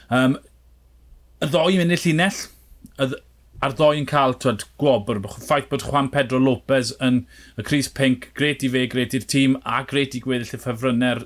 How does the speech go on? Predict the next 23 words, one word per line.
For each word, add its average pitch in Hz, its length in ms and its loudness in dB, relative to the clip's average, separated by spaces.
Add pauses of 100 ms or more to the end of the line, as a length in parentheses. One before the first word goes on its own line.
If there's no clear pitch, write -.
(100)
dosbarthiad 120 460 -8
cyffredinol. 120 720 -2
Be? 101 220 -8 (360)
Mae'r 110 180 -4
bwlch 143 480 0
rhwng 139 380 2
Lopez 131 580 0
a 123 140 2
Simon 123 380 2
Yates 123 360 0
nawr 117 240 -2
yn 113 120 -4
rhyw 117 140 -2 (100)
munud 127 680 0
pedwar 135 360 -4
deg, 147 380 -6 (400)
rhywbeth 127 340 -2
fel 113 160 0
ni, 113 160 0
munud 127 320 2
pedwar 131 240 -2
deg 117 160 -4
dau 117 160 2